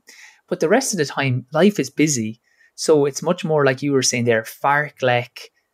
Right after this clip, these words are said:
stuff that you can run by feel. So if you are just tired, if there was a lot on, you're not feeling guilty because y-, you, you haven't just have, "I've had to hit these specific times, I've hit these last week."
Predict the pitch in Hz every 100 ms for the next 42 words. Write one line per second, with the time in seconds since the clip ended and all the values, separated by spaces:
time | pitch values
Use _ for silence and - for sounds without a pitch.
0 | _ _ _ _ _ _ _ - - 196
1 | 208 - 165 147 - 147 143 147 147 127
2 | 123 143 131 - - 143 151 - 147 180
3 | 165 - - 160 151 123 113 135 127 135
4 | 151 156 139 151 131 110 - _ - -
5 | 135 175 175 180 160 135 127 180 185 139
6 | 127 120 139 127 117 117 - 160 135 -
7 | 127 127 139 131 156 139 127 131 120 _
8 | 135 120 - 135 131 - 143 - 135 127
9 | - - - - 131 131 113 - 143 135
10 | 131 120 - 139 131 127 117 123 123 123
11 | 139 135 139 127 -